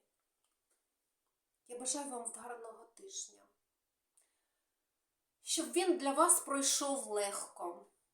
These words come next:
щоб кожна ваша справа і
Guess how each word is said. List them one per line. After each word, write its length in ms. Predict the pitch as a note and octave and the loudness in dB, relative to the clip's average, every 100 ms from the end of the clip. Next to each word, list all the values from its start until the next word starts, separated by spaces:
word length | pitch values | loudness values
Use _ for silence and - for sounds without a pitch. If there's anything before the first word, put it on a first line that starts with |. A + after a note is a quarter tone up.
| _ _ _ _ _ _ _ _ _ - - | _ _ _ _ _ _ _ _ _ -20 -4
щоб 360 | - B3 B3 - _ | -2 -2 -4 -12 _
кожна 360 | C#4+ C#4 A#3+ | -6 -4 -6
ваша 360 | G#3+ A#3+ - A3 | -6 -6 -6 0
справа 680 | - - B3+ C#4 - - - _ _ _ _ _ A3+ | 0 0 -2 -2 -6 -12 -18 _ _ _ _ _ -16
і 240 | G#3+ | -14